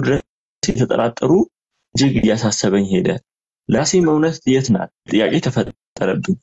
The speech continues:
የቴዎሎጂ ምሁር ነው። ለጥያቄው መልስ ሊያገኙ ስላልቻሉ እያመነቱ ከቆዩ በኋላ "ምናልባት" አሉና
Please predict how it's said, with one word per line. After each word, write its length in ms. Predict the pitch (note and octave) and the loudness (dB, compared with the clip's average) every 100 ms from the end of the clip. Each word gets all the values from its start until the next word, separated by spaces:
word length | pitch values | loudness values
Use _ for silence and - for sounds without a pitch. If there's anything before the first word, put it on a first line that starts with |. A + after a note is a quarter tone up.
| _ _ _ _ _ _ _ _ _ _ _ _ | _ _ _ _ _ _ _ _ _ _ _ _
የቴዎሎጂ 520 | A#2+ A#2+ D3+ D3+ C#3+ D3+ | 0 2 2 4 4 4
ምሁር 280 | C#3+ C#3 C#3+ | 4 2 2
ነው። 100 | E3 | 2
ለጥያቄው 520 | D3+ B2 C3 B2 C#3 | 2 2 2 2 2
መልስ 180 | C3 B2 | 0 2
ሊያገኙ 340 | B2 A#2 A#2 C3 | 2 4 4 2
ስላልቻሉ 580 | C3 B2 B2 A#2+ C3+ C3 C#3 | 2 0 0 0 -2 2 4
እያመነቱ 1600 | C3 A#2 B2+ B2+ - _ _ _ _ _ _ _ _ _ - F#3+ - _ _ - | 4 2 2 0 -4 _ _ _ _ _ _ _ _ _ -4 -4 -4 _ _ -6
ከቆዩ 320 | A#2+ C3 C#3+ C#3+ | -2 2 2 2
በኋላ 340 | C3 - D3 D#3 | 0 0 -2 2
"ምናልባት" 600 | C3+ C3 C3+ C3+ C#3+ C#3+ | 2 2 2 2 2 0
አሉና 340 | C3+ B2 C3+ | 0 2 2